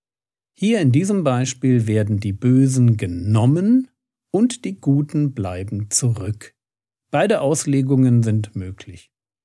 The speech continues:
Klar bleibt, wenn Jesus wiederkommt, werden die Guten von den Bösen getrennt. Es ist eine Zeit des Gerichts. Lukas siebzehn, Vers siebenunddreißig.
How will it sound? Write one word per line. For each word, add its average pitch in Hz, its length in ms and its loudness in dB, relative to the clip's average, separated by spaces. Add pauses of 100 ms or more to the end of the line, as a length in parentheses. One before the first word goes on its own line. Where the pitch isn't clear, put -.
(220)
Klar 214 280 0
bleibt, 123 540 -4 (400)
wenn 156 300 -2
Jesus 202 460 -4
wiederkommt, 117 720 -2 (520)
werden 117 280 2
die 101 180 -6
Guten 156 600 -2
von 117 220 -2
den 101 200 -2
Bösen 113 420 2
getrennt. 127 540 -4 (320)
Es 123 140 -2
ist - 280 -2
eine 107 300 -2
Zeit 107 460 -4
des 120 140 -6
Gerichts. - 640 -6 (1800)
Lukas 143 360 0
siebzehn, 190 720 -2
Vers 143 380 -4
siebenunddreißig. 120 1080 -2